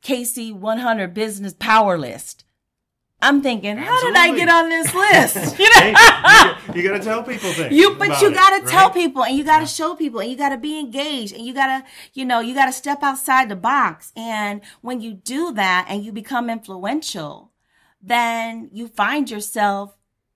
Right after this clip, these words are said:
Speaker 1: with opportunities you never dreamed of. So, but I would not have it any other way. Because if I didn't struggle and know that, then I wouldn't be able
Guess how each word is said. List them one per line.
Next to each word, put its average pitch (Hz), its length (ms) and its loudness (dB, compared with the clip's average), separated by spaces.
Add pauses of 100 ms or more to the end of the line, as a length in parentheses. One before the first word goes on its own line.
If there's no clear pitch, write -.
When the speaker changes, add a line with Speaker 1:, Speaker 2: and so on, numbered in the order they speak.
Speaker 1:
with 208 180 -10
opportunities 208 720 -8
you 202 80 -14
never 190 500 -10
dreamed 170 440 -16
of. - 200 -16 (1400)
So, 233 720 -4 (340)
but - 320 -4
I 302 240 -2
would 262 260 -6
not 220 280 -4
have 214 400 -6
it 277 240 -8 (120)
any 277 540 -8
other 240 340 -6
way. 240 400 -8 (960)
Because 262 440 -6
if 247 220 -6
I 294 160 -4
didn't 269 260 -4
struggle 220 540 -10
and 185 280 -10
know 190 280 -6
that, - 340 -12 (220)
then 240 140 -6
I 233 120 2
wouldn't 220 480 -6
be 190 200 -18
able 196 520 -14